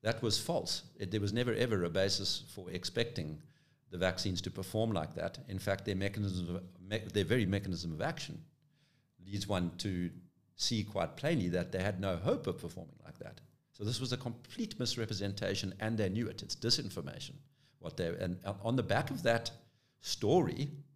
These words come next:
completely fabricated story that the va-, story that the vaccines would stop transmission.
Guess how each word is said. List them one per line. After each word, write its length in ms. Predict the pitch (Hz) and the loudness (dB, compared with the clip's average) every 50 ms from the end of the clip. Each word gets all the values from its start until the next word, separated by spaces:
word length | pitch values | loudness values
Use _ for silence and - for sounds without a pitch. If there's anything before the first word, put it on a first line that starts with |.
| _ _ _ _ _ _ - | _ _ _ _ _ _ -8
completely 460 | 107 104 92 - - 196 196 - 120 | -6 -6 -6 -4 -6 -6 -4 -2 -4
fabricated 680 | 104 - - - 135 165 180 - - - 110 92 87 87 | -4 -4 0 2 2 2 2 0 0 0 0 0 0 -2
story 360 | - - 107 110 101 90 85 | -2 0 0 0 2 2 2
that 200 | 78 85 85 - | 2 2 2 0
the 80 | - 85 | -2 -2
va-, 240 | 82 - - - | -2 -2 -2 -2
story 360 | - - - 135 139 110 90 82 | -4 0 0 2 2 2 2 0
that 160 | 87 87 - | -2 -2 -4
the 60 | - | -4
vaccines 460 | 78 95 95 - - - 92 87 87 - | -2 -2 -2 -2 -4 -4 -4 -4 -6 -8
would 120 | 90 - | -10 -12
stop 300 | - - 90 85 - - | -10 -6 -6 -8 -8 -10
transmission. 520 | - - - - - - 80 - - - | -16 -18 -18 -20 -20 -20 -18 -18 -18 -18